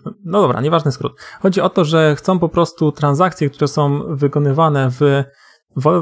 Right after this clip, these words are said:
w walutach fiat, które są aktualnie zapisywane w jakichś tam bazach danych w bankach, chcą je przerzucić na blockchain. I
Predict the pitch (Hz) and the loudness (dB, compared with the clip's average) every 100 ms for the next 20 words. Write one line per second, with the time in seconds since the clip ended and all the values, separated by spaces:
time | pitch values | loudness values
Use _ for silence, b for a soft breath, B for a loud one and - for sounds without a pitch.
0 | 175 151 - 165 156 170 170 165 - 165 | -2 -6 0 0 2 0 2 -2 0 2
1 | 262 - _ _ - - 143 139 165 156 | 0 -4 _ _ -14 -4 -4 -2 -6 -4
2 | 175 175 151 143 - 147 143 143 131 127 | -2 0 0 0 -4 -2 0 0 -2 -4
3 | - 139 127 127 120 127 123 123 135 135 | -4 0 2 2 2 2 0 0 -2 0
4 | 208 - B B B B - - 175 180 | -2 -2 B B B B -12 -2 0 2
5 | - 156 170 156 - 147 131 120 147 143 | 2 2 2 0 0 0 0 -2 -4 -6
6 | - _ B B B B B - 151 | -10 _ B B B B B -2 0